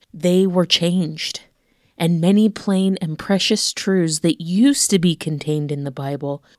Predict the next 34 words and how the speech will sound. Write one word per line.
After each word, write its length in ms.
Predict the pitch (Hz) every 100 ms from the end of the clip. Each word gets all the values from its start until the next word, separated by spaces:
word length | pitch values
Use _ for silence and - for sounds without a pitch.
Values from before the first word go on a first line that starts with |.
| _
were 140 | 180 180
taken 360 | 170 160 151
out. 380 | 147 143 151 - - _ _
See 420 | - - 208 240
how 260 | 233 196 -
even 460 | 190 202 220 190
this 260 | 160 180 - -
points 500 | - 180 190 202 -
us 240 | 170 -
to 180 | - 170
a 100 | 175
need 720 | 160 160 160 170 185 202 233 233 _ _ _ _ _
for 400 | - 180 202 202
a 80 | 180
restoration 960 | 160 160 165 - 185 160 151 - 170
of 140 | 160 -
truth? 520 | - 147 170 226 - - _
It's 200 | 226 269
interesting, 480 | 285 285 - 214
the 60 | 190
word 260 | 185 175 -
covenants 480 | - 180 175 -
there. 140 | - 143
It 80 | -
says, 160 | 160
"Many 240 | 160 214 233
covenants 680 | - - 214 214 190 175
of 100 | 156
the 100 | 165
Lord 420 | 156 165 175 160
have 240 | 143 160 156
they 200 | 175 175
taken 400 | 180 170 - 156
away." 480 | 151 151 151 147